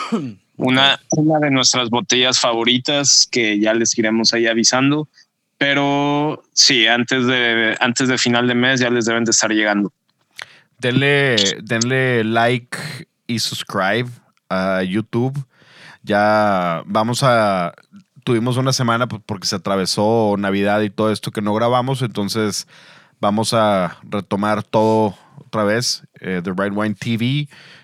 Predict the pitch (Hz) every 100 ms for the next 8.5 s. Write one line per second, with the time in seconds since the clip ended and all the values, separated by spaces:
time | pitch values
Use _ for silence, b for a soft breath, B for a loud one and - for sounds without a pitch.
0 | B 120 123 131 104 110 117 113 - -
1 | - 110 - 117 113 120 120 113 - 101
2 | 98 - 107 113 113 120 117 117 92 -
3 | 98 - 104 104 104 104 98 92 _ _
4 | - 113 104 107 - 98 101 104 101 92
5 | 92 92 95 95 113 113 120 b b b
6 | b b - 85 85 98 - 87 95 98
7 | 117 _ - 78 78 71 - - - 90
8 | 85 90 127 - -